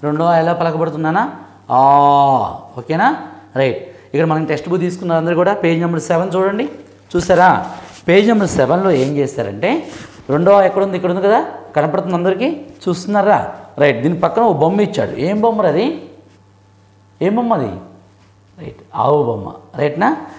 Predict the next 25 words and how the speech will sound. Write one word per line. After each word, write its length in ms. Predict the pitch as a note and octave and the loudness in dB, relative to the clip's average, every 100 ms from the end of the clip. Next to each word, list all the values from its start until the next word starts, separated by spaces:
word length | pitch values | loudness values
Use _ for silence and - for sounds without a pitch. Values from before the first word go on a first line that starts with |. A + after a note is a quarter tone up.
| - - D3+ | -20 -4 2
అయితే 600 | F#3+ F#3+ C#3 F#3+ G#3 - - | 4 4 2 2 -4 -14 -2
ఈ 100 | F3 | 0
బొమ్మ 260 | D#3 F3+ B3 | 4 4 4
ప్రక్కన 360 | B3+ A#3 G#3+ | 4 2 2
రెండు 180 | F#3 E3 | 0 2
వాక్యాలు 520 | C#3+ C#3 C#3 - F#3+ | 6 4 4 0 0
ఇచ్చాడు. 280 | B2+ - - - - _ _ - | 0 -8 -14 -16 -20 _ _ -20
ఇచ్చాడా? 520 | A2+ F#3 F3+ G3 D4+ - - - - - _ _ - - - - - | -2 2 4 4 2 -4 -16 -20 -20 -20 _ _ -20 -20 -20 -20 -2
దానిపైన 360 | D3 E3+ F#3+ G#3+ | 0 4 4 4
ఏం 160 | G#3+ | 4
చేశాడు? 560 | G#3+ F#3 G3 F#3+ G3 G3+ - - - F3+ | 2 4 4 4 2 -2 -8 -20 -2 2
"చూడండి, 440 | F3+ F3+ F3 C4 | 4 4 4 0
చదవండి" 520 | C4+ F3+ D3+ D3 F3 | 2 2 2 2 0
అన్నాడు. 240 | B2 F2 - - - - D3 | -2 -4 -12 -20 -20 -8 -2
మనం 120 | D3 | 0
ఇక్కడ 160 | D#3 | 0
బొమ్మను 380 | C#3 C3 D3 F3 E3+ | 2 2 2 0 -2
చూసాము, 560 | D#3+ F3 E3+ C4+ D#4+ - - | 0 2 4 2 0 -12 -6
ఈ 40 | D#3 | -4
క్రింది 240 | D#3 G3+ | 0 2
వాక్యాలు 480 | F3 D#3 - G3+ F#3 | 4 4 4 2 2
చూసి 300 | - F3+ F#3 | 0 -6 -2
మనం 180 | F3+ D#3 | -4 -2
ఏం 120 | D#3+ | -4
చేయాలి? 360 | D#3 D#3+ G#3+ | -2 -2 -2